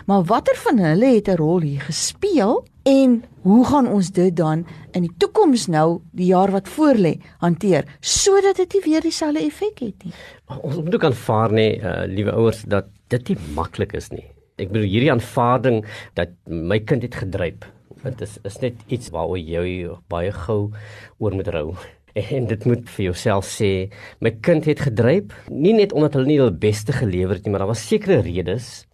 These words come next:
Speaker 2: wat daartoe aanleiding gegee het dat my kind gedruip het." So as jy, as jy vrede maak met dit, dan is jy beter in staat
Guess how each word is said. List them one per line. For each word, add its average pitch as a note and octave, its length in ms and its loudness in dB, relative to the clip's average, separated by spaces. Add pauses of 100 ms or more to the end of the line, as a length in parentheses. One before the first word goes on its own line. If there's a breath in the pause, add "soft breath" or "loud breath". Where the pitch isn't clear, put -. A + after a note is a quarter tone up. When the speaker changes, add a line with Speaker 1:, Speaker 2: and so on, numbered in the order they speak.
(260 loud breath)
Speaker 2:
wat F#2+ 140 -4
daartoe G#2 320 0
aanleiding C3 420 0
gegee G#2+ 300 -4
het G2+ 100 -8
dat - 20 -8
my G2 160 -4
kind - 340 -8 (280)
gedruip D#2 440 -6
het." - 280 -18
So - 140 -8
as A2 100 -4
jy, B2 160 -2
as A2 160 -2
jy D3+ 160 2
vrede F#3 640 0
maak G#2+ 420 -2 (260 loud breath)
met F#2 340 -2
dit, G#2 240 -2 (120)
dan G#3+ 140 0
is - 100 -2
jy D#3 120 0
beter F2+ 260 -4
in G#2+ 80 -2
staat G2 420 -4